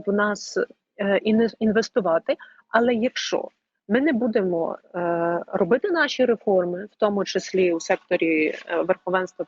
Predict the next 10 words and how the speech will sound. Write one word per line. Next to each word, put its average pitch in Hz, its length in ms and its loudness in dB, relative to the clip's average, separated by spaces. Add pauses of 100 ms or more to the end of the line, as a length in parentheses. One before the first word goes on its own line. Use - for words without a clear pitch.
права, 160 280 0
антикорупції, 165 920 -2
будемо 220 280 0
дозволяти 269 460 2
відкати 185 520 0
реформ, 170 440 -4 (640)
е, 180 200 2 (380)
будуть, 214 480 0
е, - 200 -4
е, 196 1040 0